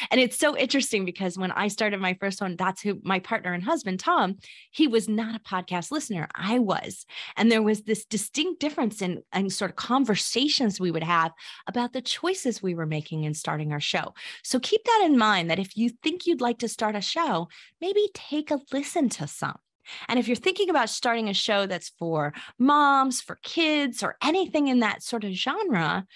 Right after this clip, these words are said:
then you better check out Andy Smiley, because you're gonna be able to, to check out some of the best shows out there that you'd be competing against. So go check out the Friendly Podcast Show. Meet Andy Smiley sh-,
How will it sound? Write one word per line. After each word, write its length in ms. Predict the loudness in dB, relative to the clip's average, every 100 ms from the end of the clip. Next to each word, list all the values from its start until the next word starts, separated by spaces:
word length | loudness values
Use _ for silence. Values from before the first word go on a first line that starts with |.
| -20 _
then 300 | -2 0 2
you 200 | 2 0 2
better 240 | 0 0
check 300 | -2 -2 0
out 140 | 0 2
Andy 260 | 2 0
Smiley, 400 | -2 0 2 2
because 400 | 0 -2 -2 -2 -6 -16 -10
you're 100 | -2
gonna 160 | 0 0
be 140 | -2
able 140 | -2
to, 260 | -4 -4 -6 _
to 120 | -4
check 280 | 0 0 2
out 200 | 0 0
some 220 | 0 0
of 80 | 0
the 120 | -4 -2
best 180 | 0 0
shows 380 | 0 2 2 4
out 260 | 2 2 0
there 180 | -2
that 140 | -2 -4
you'd 220 | -6 -4
be 120 | -4
competing 640 | -6 -10 -8 -8 -6 -2
against. 460 | -2 -2 -6 -6 -12 -12 -14
So 160 | -2 0
go 160 | 2 2
check 260 | 0 0
out 140 | -2 -2
the 80 |
Friendly 360 | -4 0 2 2
Podcast 540 | -2 -6 -6 -4 -4
Show. 420 | -2 -2 -2 -2 -6 -16 -20 -20 _
Meet 320 | 4 6 4 2
Andy 260 | 2 2
Smiley 560 | 0 -2 -2 0 -2 -4
sh-, 120 | -8